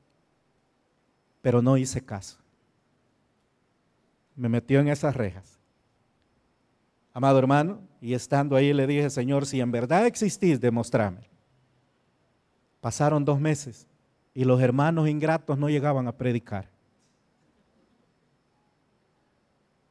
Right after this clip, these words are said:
Amado, y cuando de repente llegaron,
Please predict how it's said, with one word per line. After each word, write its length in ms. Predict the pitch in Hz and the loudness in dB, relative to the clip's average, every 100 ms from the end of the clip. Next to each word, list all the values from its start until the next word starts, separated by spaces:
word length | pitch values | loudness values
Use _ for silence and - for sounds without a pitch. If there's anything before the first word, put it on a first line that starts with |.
| _ _ _ _ _ _ _ _ _ _ | _ _ _ _ _ _ _ _ _ _
Amado, 320 | 135 170 202 | 2 8 8
y 60 | 202 | 6
cuando 360 | 156 156 156 | 2 2 4
de 140 | 147 143 | 4 4
repente 580 | 143 - 190 220 - 185 | 0 2 2 2 -2 0
llegaron, 640 | 160 156 170 190 214 | 2 4 4 4 -2